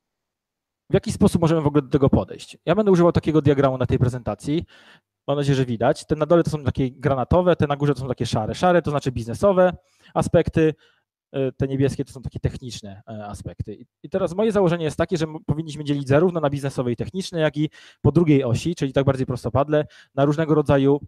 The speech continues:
e, techniczne, na przykład logowanie metryki, e, baza danych,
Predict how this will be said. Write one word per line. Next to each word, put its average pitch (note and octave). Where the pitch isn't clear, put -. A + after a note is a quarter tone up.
e, B2+
techniczne, C#3+
na B2+
przykład B2
logowanie C3+
metryki, B2
e, A#2+
baza A#2
danych, E3